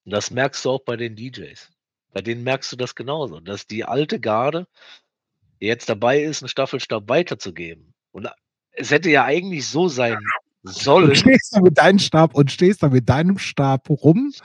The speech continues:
Speaker 2: mitten in der D-J-Community und die ganzen Jungen sagen: „Hör mal, was soll der alte Scheiß?“
Speaker 1: <laughs>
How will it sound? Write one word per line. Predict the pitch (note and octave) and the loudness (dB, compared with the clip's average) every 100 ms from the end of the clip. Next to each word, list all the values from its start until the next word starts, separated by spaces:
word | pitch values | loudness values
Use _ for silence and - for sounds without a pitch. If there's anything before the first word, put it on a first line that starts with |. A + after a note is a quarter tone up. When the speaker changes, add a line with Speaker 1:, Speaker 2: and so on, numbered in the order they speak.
| - - - - | -20 -20 -20 0
Speaker 2:
mitten | D#3+ C#4+ - C4+ C#4 E3+ | 4 4 2 -2 -2 -2
in | - A#3+ | -2 0
der | G3 F3 | 2 0
D-J-Community | D#3 A#3+ A3 D#3+ E3+ E3 D#3+ D#3+ D3+ D3 F3+ A3+ | -2 -6 -2 -2 2 4 4 2 2 -2 -6 -4
und | E3 E3 | -4 -2
die | C3+ | 0
ganzen | D3+ A3+ - F3+ | -2 -2 -2 0
Jungen | G3 G3+ | 2 0
sagen: | E3 C3+ D#3 | 0 0 2
„Hör | D3+ | 4
mal, | D#3 | 4
was | C3+ A2+ | 2 2
soll | D3+ | 2
der | D#3 A2+ | 4 2
alte | A#2+ - F3 | -2 -4 -2
Scheiß?“ | D3 - - A#2+ | 0 0 -2 -2
Speaker 1:
<laughs> | F#3 | -2